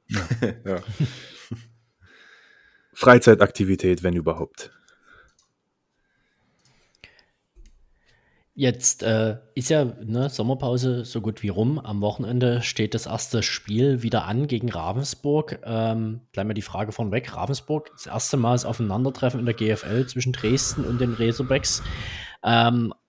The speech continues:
Speaker 3: schöne weite Auswärtsfahrt wieder. Fahrt ihr einen Tag eher hin oder, äh, fahrt ihr einfach sehr, sehr zeitig los?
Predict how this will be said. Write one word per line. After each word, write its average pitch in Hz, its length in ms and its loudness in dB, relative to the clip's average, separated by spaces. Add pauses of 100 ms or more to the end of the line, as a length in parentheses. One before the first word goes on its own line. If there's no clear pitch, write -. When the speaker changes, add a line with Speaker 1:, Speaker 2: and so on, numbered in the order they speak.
Speaker 3:
schöne 131 320 4
weite 123 300 4
Auswärtsfahrt 160 760 2
wieder. 185 400 0 (100)
Fahrt - 360 0
ihr 110 120 0
einen 104 140 -4
Tag 98 300 -4
eher 139 200 4
hin 220 220 2
oder, 117 1200 6
äh, - 80 -16
fahrt 110 200 2
ihr 107 80 2
einfach 101 240 -4
sehr, 98 260 -2
sehr 98 180 -2
zeitig - 480 -6
los? 90 380 -10